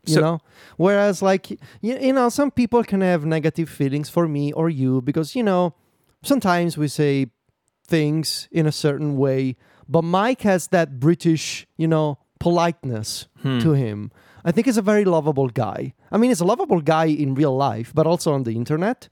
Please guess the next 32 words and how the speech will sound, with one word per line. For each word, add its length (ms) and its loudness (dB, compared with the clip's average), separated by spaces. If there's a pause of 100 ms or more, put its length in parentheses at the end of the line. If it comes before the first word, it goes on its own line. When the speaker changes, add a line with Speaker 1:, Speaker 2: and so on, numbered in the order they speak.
(320)
Speaker 1:
And 120 0
so 80 2
it 100 2
was 140 2
awesome 340 0
to 140 -4
see 200 -2
this 260 -2
theory 520 0 (220)
come 240 -4
true. 460 -2 (220)
Everybody 380 0
loves 240 -4
Mike 340 -2
and 140 -4
cares 220 -2
for 120 0
Mike. 380 -4
So 160 -4
thank 260 -2
you. 160 -6 (840)
Speaker 2:
So 100 -4
you're 60 2
saying 360 -2
that 140 2
if, 320 -6
if 300 -4 (140)
you 300 2
or 200 2
I 180 0
had 180 -4
landed 460 -2